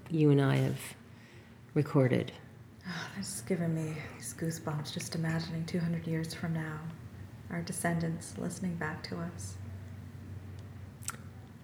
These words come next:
Speaker 2: Yeah.
Speaker 1: Well, part of the goosebumps is that, that there will be two hundred years from now.
Speaker 2: I hope so.
Speaker 1: And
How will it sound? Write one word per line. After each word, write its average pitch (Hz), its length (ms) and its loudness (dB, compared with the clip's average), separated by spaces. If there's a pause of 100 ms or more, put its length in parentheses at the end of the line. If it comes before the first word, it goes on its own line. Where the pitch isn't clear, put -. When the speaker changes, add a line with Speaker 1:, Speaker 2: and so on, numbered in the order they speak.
(560)
Speaker 2:
Yeah. 87 60 -8 (760)
Speaker 1:
Well, 202 500 10 (200)
part 277 260 6
of 339 60 12
the 254 80 12
goosebumps 190 640 12
is 185 140 10
that, - 380 8 (3000)
that 190 180 10
there 180 140 12
will 233 260 12
be 190 160 12
two 175 260 8
hundred 151 380 6
years 151 280 4
from 147 220 2
now. 151 220 0 (640)
Speaker 2:
I 185 60 -4
hope 185 160 -4
so. - 100 -12 (1800)
Speaker 1:
And 180 360 12